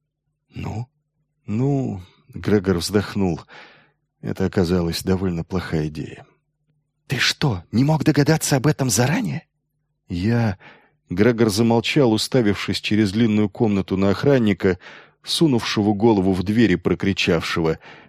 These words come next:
«Пять минут!» «О, чёрт!» «Что? Что?» «За нами пришли». «Кто пришёл? За кем? Какого чёрта здесь происходит, Грегор?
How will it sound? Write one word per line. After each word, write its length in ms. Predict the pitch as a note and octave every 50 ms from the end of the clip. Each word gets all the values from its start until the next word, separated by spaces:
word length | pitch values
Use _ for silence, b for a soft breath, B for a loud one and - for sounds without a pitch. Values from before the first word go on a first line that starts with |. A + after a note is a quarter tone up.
| B B _ _
«Пять 400 | - D#3+ D3 A#2 G#2 - - -
минут!» 600 | G#2 G#2+ A2 G#2 G2 F2+ D#2 - - - - - _ _ _ _ _ _ _ _ _ _ _ _ _ _ _ -
«О, 160 | G2 G2+ G2+
чёрт!» 800 | - - - - - - - - - - - - _ _ - _ _ _ _ _ _ _ _ _ _
«Что? 340 | - - - - D3+ C3+ A#2+
Что?» 380 | - - - - F#3 - D3 D3 _ _ _ _ _ _ _ _ _ _ -
«За 280 | E2+ E2 D#2 E2+ F2 F#2
нами 260 | F#2 F#2 F#2+ G#2+ A2+
пришли». 480 | - - A#2 - - - C3 C3+ - _ _ _ _ _ _ _ _ _ _ _ _ _ _ _ _ -
«Кто 300 | - - - - C3+ B2+
пришёл? 400 | - - B2 - - - B2 G2+
За 100 | - B2
кем? 260 | - - A#2 F2+ - B B B B B B B B B B
Какого 280 | - - - - E2+ F2+ -
чёрта 400 | - - - C#3+ A2+ - - F#2
здесь 200 | F2 A2 G#2 -
происходит, 520 | - C3+ C3+ - - - A2+ F#2 E2+ F#2
Грегор? 360 | - - - A#2+ - F#2 -